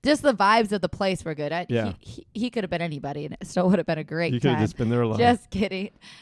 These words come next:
Speaker 1: Yeah.
Speaker 2: You didn't, did you meet any dudes? You get any
Speaker 1: No.
Speaker 2: digits?
Speaker 1: No. I told you I'm not interested
Speaker 2: Okay.
Speaker 1: in
Speaker 2: Well, I
Speaker 1: dudes
Speaker 2: think when
Speaker 1: or
Speaker 2: you're not
Speaker 1: digits.
Speaker 2: interested, you put off a different vibe,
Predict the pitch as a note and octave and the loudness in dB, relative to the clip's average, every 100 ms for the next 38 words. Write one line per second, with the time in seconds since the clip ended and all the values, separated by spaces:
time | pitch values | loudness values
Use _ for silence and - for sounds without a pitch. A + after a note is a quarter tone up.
0 | _ - G3 D#3 C#3 D3+ C#3+ B2+ A2+ A#2+ | _ -12 -8 0 4 4 4 0 0 0
1 | B2+ A#2+ A#2 D3+ D4+ - - _ - B2+ | 0 0 2 2 2 -2 -20 _ -6 -4
2 | C3 C3 C#3+ D#3+ A#3+ - _ - D4 F#4 | 0 0 0 2 0 -2 _ -16 -12 -6
3 | C#4 F#3 D3 C3+ - G3+ G#3+ D4+ G4 B3 | -2 0 -2 -4 -6 -6 -4 -4 -2 -2
4 | B3 C4 B3+ C#4 - E3+ D3+ _ _ _ | -2 -4 -8 -10 -6 -6 -8 _ _ _
5 | _ _ B2+ D3 D3 B2 D#3+ _ _ _ | _ _ -6 -4 -2 -4 -6 _ _ _
6 | F#3 F#3 F3 F#3 A#3 A#3 G#3 F#3 C#3+ C3+ | -4 4 6 8 6 4 6 6 6 6
7 | C#3 - C#3+ C3 D3+ - F3 F3 - _ | 4 4 2 0 -4 0 2 0 -4 _
8 | - B2 A#2+ B2 B2+ A#2+ A2 A2+ - A2 | -2 0 2 4 4 2 0 -2 0 -2
9 | F#2 F#2 G2 C3+ | 0 0 2 0